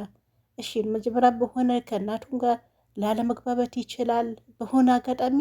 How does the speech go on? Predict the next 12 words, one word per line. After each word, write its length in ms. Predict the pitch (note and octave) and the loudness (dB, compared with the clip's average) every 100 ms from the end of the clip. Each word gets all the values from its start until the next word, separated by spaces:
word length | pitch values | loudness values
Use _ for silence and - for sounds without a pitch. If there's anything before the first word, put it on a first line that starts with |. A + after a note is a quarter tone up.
| C4+ | 2
ይለያያሉ። 680 | B3 A#3+ A3+ F#3 G#3+ G#3+ G#3 - _ _ _ _ _ _ _ - | 2 2 2 0 -6 -8 -10 -12 _ _ _ _ _ _ _ -4
ግን 120 | D#4+ | 2
የወለደ 520 | C4+ B3+ B3 B3+ A#3+ B3+ | 6 6 6 4 4 2
ሰው 200 | B3+ D4+ C4+ | 0 -4 -4
መቼም 460 | A3 G#3 - B3+ B3+ | -4 -6 -6 -10 -10
ተለያይቶ 480 | - A3+ G#3+ G#3 G3+ - | -12 -6 -4 -2 -6 -8
አይለያይም። 600 | A3+ G3+ G3 G#3 G#3 G3 G3 _ _ _ _ _ - | -6 -6 -6 -6 -6 -6 -8 _ _ _ _ _ -4
ባለበት 600 | A#3+ B3+ B3+ B3+ - - | 2 4 4 0 -8 -14
ከሴትዮ 480 | - G#3+ - B3 B3+ | -14 -10 -4 -2 2
አንድ 200 | C4 B3 - | 2 2 -2
ላይ 160 | A3 G#3+ | -2 -2
ባይሆኑ፣ 460 | A3 G#3 A3 G#3 | -4 -8 -8 -8